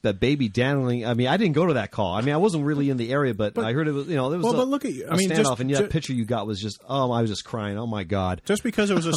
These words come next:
Speaker 1: was one of
Speaker 2: spontaneous,
Speaker 1: the million.
Speaker 2: let's talk about the fight still,
Speaker 1: Mm.
Speaker 2: because it was a
Speaker 1: Mm.
Speaker 2: spontaneous event. You
Speaker 1: Yes.
Speaker 2: had your camera there. You had
Speaker 1: Yep.
Speaker 2: great equipment.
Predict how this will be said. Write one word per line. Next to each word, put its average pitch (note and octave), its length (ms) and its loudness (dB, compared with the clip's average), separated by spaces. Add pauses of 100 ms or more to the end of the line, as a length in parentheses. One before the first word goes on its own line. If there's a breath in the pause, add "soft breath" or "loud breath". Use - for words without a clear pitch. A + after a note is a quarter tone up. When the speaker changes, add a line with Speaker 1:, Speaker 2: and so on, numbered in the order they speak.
Speaker 1:
was - 0 -
one E3+ 120 4
of F3+ 80 2
Speaker 2:
spontaneous, E3+ 320 4
Speaker 1:
the E3+ 80 -8
million. C3+ 300 -6
Speaker 2:
let's F#3 140 0
talk G3 180 2
about D#3+ 240 0
the C#3 120 -2
fight B3+ 300 -4
still, A2+ 280 -2
Speaker 1:
Mm. G#2+ 40 -8
Speaker 2:
because C3 300 0
it C#3 80 -2
was C#3+ 140 -2
a E3+ 60 -2
Speaker 1:
Mm. D3+ 40 -2
Speaker 2:
spontaneous B2+ 680 -2
event. B2 300 -2
You A#2 100 -4
Speaker 1:
Yes. C#3 120 4
Speaker 2:
had D#3 120 0
your F3+ 100 0
camera D#3 320 -2
there. A#2+ 240 -2 (220 soft breath)
You A#2+ 100 -4
had A#2 160 0
Speaker 1:
Yep. - 40 -12
Speaker 2:
great B2+ 280 0
equipment. D3+ 480 -4